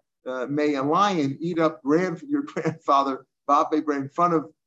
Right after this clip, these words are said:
you know, ba-, in front of the son," she said, uh, you know, uh, "May, uh, may a lion eat up your,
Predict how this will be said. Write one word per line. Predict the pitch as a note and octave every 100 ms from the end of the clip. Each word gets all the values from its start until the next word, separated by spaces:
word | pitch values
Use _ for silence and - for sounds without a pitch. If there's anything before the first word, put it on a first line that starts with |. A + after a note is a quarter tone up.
| _
you | -
know, | C3+
ba-, | C3+ - C#3+ C#3+
in | C#3
front | F3+ F3+
of |
the | D#3+
son," | D#3 G3+ F#3+ D#3
she | D#3
said, | D#3 E3+ D#3 D#3
uh, | D3+ C#3 C3+ _ _ -
you | C#3
know, | B2+ B2 A#2+ B2+ -
uh, | B2 A#2+
"May, | C3+ B2+ B2
uh, | A#2+ A#2 A2 -
may | C#3+
a | C#3+
lion | D#3+ F3 E3 D3+ D3
eat | D3+ D3+
up | C3+ -
your, | C3+ C3 C3